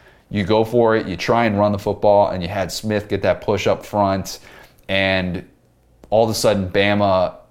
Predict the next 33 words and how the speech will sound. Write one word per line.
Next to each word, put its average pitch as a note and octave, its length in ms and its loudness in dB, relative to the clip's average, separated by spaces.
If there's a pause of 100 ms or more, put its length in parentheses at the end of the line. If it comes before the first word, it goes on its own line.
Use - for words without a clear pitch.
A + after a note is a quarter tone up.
gets A2 220 -4
this F#2+ 180 -4
massive A2+ 600 -2
defensive F#2 540 -4
lift, F2+ 440 -4 (500)
and G2 560 -2 (480)
I C3+ 120 0
don't E3+ 140 2
know D3 180 4
if A#2+ 100 -2
it's A#2+ 140 -4
a G#2+ 40 -2
different G2+ 300 -2
game. F2+ 480 -6
I, C#3+ 180 -4
I D#3+ 100 0
think A#3+ 140 4
it G#3+ 60 6
is F#3 140 6
a C3+ 40 2
different F#2 240 0
game. D#2 160 -6
You F2 80 -6
know A#2+ 100 4
what? C#3 120 6
I B2+ 100 4
think D#3 140 0
it's C#3+ 100 -4
a - 20 -4
different C3 240 -2
game G2+ 320 -2
if G2 140 -8
Kiffin F#2 560 -8